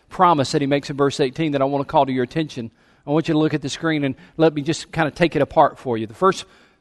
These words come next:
promise, the first part of that promise that I want you to see is he says, "I will build." This explains how the church has survived and thrived for over two thousand years, because the church growth is supernatural.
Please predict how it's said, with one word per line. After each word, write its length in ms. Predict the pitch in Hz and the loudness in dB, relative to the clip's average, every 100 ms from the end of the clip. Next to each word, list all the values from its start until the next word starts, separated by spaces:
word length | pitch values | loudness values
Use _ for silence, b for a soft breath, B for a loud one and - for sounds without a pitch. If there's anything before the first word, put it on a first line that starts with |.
| _ | _
promise, 460 | - 196 185 139 - | 0 4 4 2 -2
the 140 | 135 | -6
first 280 | - 190 - | 0 0 0
part 280 | - 190 180 | 4 6 6
of 60 | |
that 120 | 151 - | 4 2
promise 400 | 175 160 147 - | 2 2 2 0
that 100 | 151 | 0
I 40 | |
want 200 | 151 151 | 0 -4
you 60 | 151 | -6
to 80 | |
see 260 | 131 175 156 | -4 0 0
is 120 | 143 | 0
he 100 | 165 | -4
says, 260 | 139 147 - | -2 -4 -2
"I 240 | - 170 160 | 0 4 4
will 220 | 135 131 | 0 -4
build." 420 | 107 104 85 78 _ _ _ _ _ _ _ _ _ _ _ _ _ _ _ _ - | -6 -10 -12 -18 _ _ _ _ _ _ _ _ _ _ _ _ _ _ _ _ 0
This 240 | 170 180 | 2 2
explains 480 | 226 - 190 190 175 | -2 0 2 2 4
how 120 | 180 | 4
the 120 | 175 | 4
church 320 | 165 190 180 - | 2 2 2 0
has 160 | 165 | -4
survived 500 | - 147 156 160 156 | -4 0 2 2 0
and 100 | 151 | -4
thrived 380 | 143 160 156 147 | -2 2 2 2
for 160 | 156 147 | -2 -2
over 160 | 143 | -2
two 220 | 143 165 | -4 -6
thousand 400 | 143 147 139 135 | 0 0 0 -2
years, 340 | 131 156 127 - B B | -2 0 -2 -6 B B
because 320 | 160 156 139 | -4 0 0
the 100 | 143 | -2
church 400 | 127 190 180 147 | -2 0 0 -2
growth 360 | 147 175 156 - | 2 2 2 -2
is 80 | 135 | -12
supernatural. 840 | - 160 - 131 131 117 - 92 | -6 -6 -6 -6 -6 -8 -14 -20